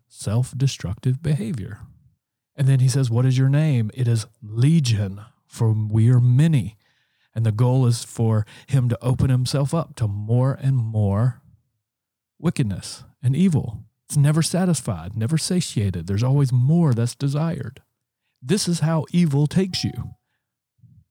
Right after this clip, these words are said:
This is how it attacks you. This is how it seeks to bind you.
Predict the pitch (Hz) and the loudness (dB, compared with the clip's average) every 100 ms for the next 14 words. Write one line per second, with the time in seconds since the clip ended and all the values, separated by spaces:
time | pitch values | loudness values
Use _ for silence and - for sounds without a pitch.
0 | _ - 135 180 165 147 160 160 170 165 | _ -8 -6 -2 -2 0 0 0 0 -2
1 | 180 - - 117 - _ _ _ _ _ | -4 -6 -12 -14 -16 _ _ _ _ _
2 | _ _ _ _ _ _ _ 135 151 156 | _ _ _ _ _ _ _ -2 2 2
3 | 143 143 131 - 151 - - 135 120 156 | 2 2 0 -2 -4 -4 -4 -4 -4 -2
4 | 165 123 98 76 98 | -2 -4 -8 -12 -20